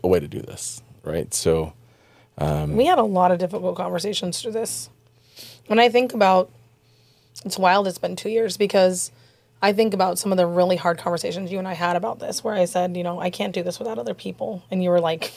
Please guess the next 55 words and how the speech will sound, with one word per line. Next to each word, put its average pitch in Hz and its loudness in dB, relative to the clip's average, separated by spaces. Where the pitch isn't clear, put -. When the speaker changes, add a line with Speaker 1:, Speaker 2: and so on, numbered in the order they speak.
Speaker 2:
<laughs> - -20
"It's - -10
too - -2
bad." 190 4
And 185 0
I 185 0
said, 185 0
"I 190 0
don't 254 8
know 214 6
what 196 4
you 190 -2
want 196 0
me 202 -2
to 196 -2
do 214 2
because 185 0
I 180 4
can't, 202 -2
I 202 2
can't 285 -2
train 185 0
three 175 -6
hundred 170 -4
fifty 180 -10
B 180 -10
C 175 -10
B 180 -8
As 170 -10
myself." 208 0
Speaker 1:
Yeah. 78 -4
Speaker 2:
Who's 220 2
gonna 233 0
train 220 -2
them? - -8
And 185 -4
it 202 0
wasn't 220 4
you, 180 -2
right? 185 6
Like, 190 6
Speaker 1:
For - 4
Speaker 2:
it, - 6
Speaker 1:
sure. 196 8
Speaker 2:
there's 208 4
conting-, 208 -2
again, 180 2
coming 196 -4
back 175 2
to - -6
the 185 -2
contingencies 175 -4
Speaker 1:
Yeah. 92 4
Speaker 2:
you're 180 4
under, 196 2